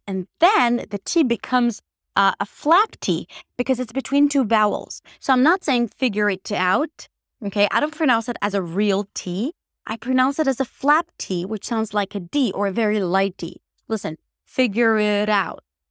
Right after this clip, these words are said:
Out. You can check out the session on the flap T.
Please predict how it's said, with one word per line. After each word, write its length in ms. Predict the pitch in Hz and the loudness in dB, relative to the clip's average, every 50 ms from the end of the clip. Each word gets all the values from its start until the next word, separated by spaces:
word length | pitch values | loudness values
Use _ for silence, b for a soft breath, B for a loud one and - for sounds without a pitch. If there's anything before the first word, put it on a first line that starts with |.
| _ _ _ _ _ _ _ _ | _ _ _ _ _ _ _ _
Out. 280 | 208 196 175 156 - - | 0 0 0 0 -4 -6
You 60 | 196 | -4
can 140 | 190 240 214 | -4 -4 -2
check 180 | - 277 262 - | -2 -2 0 2
out 220 | 277 254 233 208 | 0 0 2 2
the 220 | 190 190 185 180 | 2 2 2 2
session 600 | 175 - - - 240 226 - - 180 175 190 254 254 - _ _ _ _ _ | 0 -6 -2 -2 -2 -2 0 -4 -4 -2 -2 -4 -4 -6 _ _ _ _ _
on 140 | - - 208 | -2 0 0
the 80 | 208 214 | 0 -2
flap 380 | - - - 190 156 - - | -2 0 0 0 0 0 -6
T. 320 | _ - - - - - | _ -8 -8 -8 -8 -12